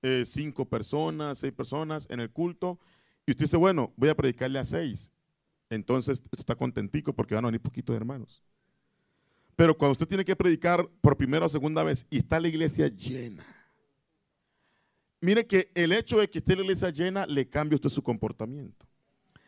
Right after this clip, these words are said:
Ahora, si usted va a predicar a un estadio y tiene quince mil personas allí sentadas, le cambia su comportamiento.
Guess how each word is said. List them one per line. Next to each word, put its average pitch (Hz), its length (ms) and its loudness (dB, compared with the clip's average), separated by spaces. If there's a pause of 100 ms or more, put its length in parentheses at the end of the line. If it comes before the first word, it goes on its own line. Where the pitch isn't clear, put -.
(140)
Ahora, 190 420 2
si - 220 -12
usted 180 220 0
va - 20 4
a 208 80 -2
predicar 180 400 -2
a 185 60 0
un 180 120 -6
estadio 147 720 -6 (460)
y 143 80 -6
tiene 185 340 2
quince 151 500 0
mil 175 200 0
personas 175 560 6
allí 147 200 0
sentadas, 170 720 -8 (1600)
le 127 180 0
cambia 220 320 -6
su - 120 -12
comportamiento. 90 840 -10